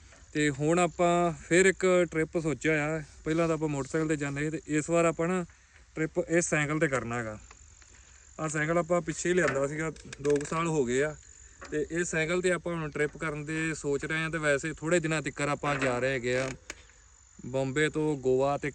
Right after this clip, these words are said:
ਕੇਰਲਾ, ਸਾਈਕਲ 'ਤੇ ਜਾਣਾ। ਤੇ ਉਹਦੇ ਵਾਸਤੇ ਆਪਾਂ ਤਿਆਰੀ ਕਰਦੇ ਪਏ ਹਾਂ। ਤਿਆਰੀ ਤਕਰੀਬਨ ਆਪਣੀ ਲਗਭਗ ਹੋ ਹੀ ਚੱਲੀ। ਇੱਕ ਸਾਈਡ 'ਤੇ ਲਗਾਉਣ ਵਾਲੇ ਬੈਗ ਜਿਹੜੇ ਹੁੰਦੇ ਨੇ, ਉਹ ਬੈਗ ਆਪਾਂ ਨੂੰ ਸ਼ਾਇਦ ਕੱਲ੍ਹ ਤੀਕਰ ਮਿਲ ਜਾਣਗੇ। ਤੇ ਜਦੋਂ ਬੈਗ ਆ ਜਾਣਗੇ, ਉਸ ਤੋਂ ਬਾਅਦ 'ਚ ਲਗਭਗ ਆਪਾਂ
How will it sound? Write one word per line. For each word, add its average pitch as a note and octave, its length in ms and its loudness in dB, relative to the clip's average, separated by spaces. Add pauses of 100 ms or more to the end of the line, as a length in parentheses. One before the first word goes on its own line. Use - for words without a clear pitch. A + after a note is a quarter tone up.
ਕੇਰਲਾ, A#2 420 0 (520)
ਸਾਈਕਲ C#3+ 360 -2
'ਤੇ E3 120 2
ਜਾਣਾ। D3 360 0 (600)
ਤੇ D3 400 0
ਉਹਦੇ F3 180 2
ਵਾਸਤੇ F#3+ 300 6
ਆਪਾਂ F#3 160 4
ਤਿਆਰੀ E3+ 320 6
ਕਰਦੇ E3+ 360 4
ਪਏ F3 120 4
ਹਾਂ। F3 80 4
ਤਿਆਰੀ D#3+ 300 2
ਤਕਰੀਬਨ D#3+ 440 0
ਆਪਣੀ D3+ 400 -4 (420)
ਲਗਭਗ D#3 340 0
ਹੋ D#3 200 2
ਹੀ D3 40 2
ਚੱਲੀ। E3 260 4
ਇੱਕ E3 200 2 (160)
ਸਾਈਡ D3+ 340 -4
'ਤੇ D#3+ 100 -6
ਲਗਾਉਣ D#3+ 300 -2
ਵਾਲੇ D#3+ 180 -2
ਬੈਗ C#3 300 4
ਜਿਹੜੇ D#3+ 240 0
ਹੁੰਦੇ C#3 260 0
ਨੇ, C#3 120 -2 (500)
ਉਹ E3+ 80 -2
ਬੈਗ E3 300 8
ਆਪਾਂ F3+ 260 2
ਨੂੰ F#3 220 4
ਸ਼ਾਇਦ F3+ 280 2
ਕੱਲ੍ਹ F3 280 4
ਤੀਕਰ F3+ 240 4
ਮਿਲ D3+ 220 4
ਜਾਣਗੇ। C3+ 340 2 (640)
ਤੇ D3+ 60 -8
ਜਦੋਂ D#3+ 200 4
ਬੈਗ D3+ 300 2
ਆ D#3+ 140 4
ਜਾਣਗੇ, E3 280 2
ਉਸ D#3+ 160 2
ਤੋਂ D#3+ 120 -2
ਬਾਅਦ D3+ 220 -2
'ਚ D#3 80 -4
ਲਗਭਗ C#3+ 400 -4
ਆਪਾਂ C3+ 360 -4